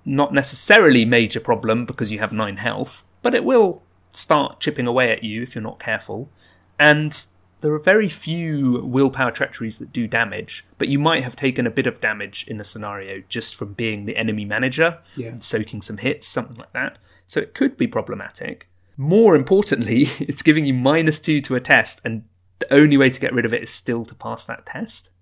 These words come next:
Speaker 2: Yeah, I, I, I tend to think this, I, I, I haven't played with it, big caveat, but I tend to think
Speaker 1: Mm.
Speaker 2: this isn't too bad. That would be my gut feeling.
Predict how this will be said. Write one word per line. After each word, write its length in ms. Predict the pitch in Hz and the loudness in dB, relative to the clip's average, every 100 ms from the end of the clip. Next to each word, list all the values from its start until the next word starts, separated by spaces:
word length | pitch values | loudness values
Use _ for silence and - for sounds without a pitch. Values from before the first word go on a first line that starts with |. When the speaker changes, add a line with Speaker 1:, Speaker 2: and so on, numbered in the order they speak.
| _ _ _ _ _ _ - | _ _ _ _ _ _ -2
Speaker 2:
Yeah, 360 | 170 165 165 - | 4 4 2 0
I, 140 | 170 170 - | 0 0 4
I, 200 | 185 196 - | 4 4 2
I 180 | 196 226 | 6 6
tend 260 | 220 220 175 | 6 0 -2
to 60 | 156 | -2
think 160 | - | -2
this, 320 | 135 - - - | -2 -4 -6 0
I, 160 | 165 - | 0 4
I, 220 | 151 156 | 6 8
I 100 | 151 160 | 8 6
haven't 180 | 156 131 | 6 2
played 200 | 131 104 | 0 -2
with 80 | 92 | -6
it, 180 | 104 - | -8 -6
big 180 | 107 | -6
caveat, 440 | - 101 92 98 - _ _ _ _ | -4 -6 -6 -6 -10 _ _ _ _
but 100 | - - | -2 4
I 160 | 160 | 4
tend 220 | 165 156 | 4 -4
to 60 | 131 | -4
think 200 | 127 135 | -4 -4
Speaker 1:
Mm. 20 | |
Speaker 2:
this 280 | 113 - - - | -6 -8 -12 -8
isn't 360 | 123 101 - | -8 -8 -10
too 280 | - 127 120 | -10 -6 -6
bad. 560 | 117 131 131 175 220 - - _ _ _ | -4 -2 0 0 -2 -8 -12 _ _ _
That 120 | 151 | 0
would 100 | 127 | 0
be 100 | 131 | 0
my 180 | 120 117 | 0 -2
gut 240 | 107 110 - | -2 -4 -4
feeling. 460 | 110 98 90 87 | -6 -4 -6 -12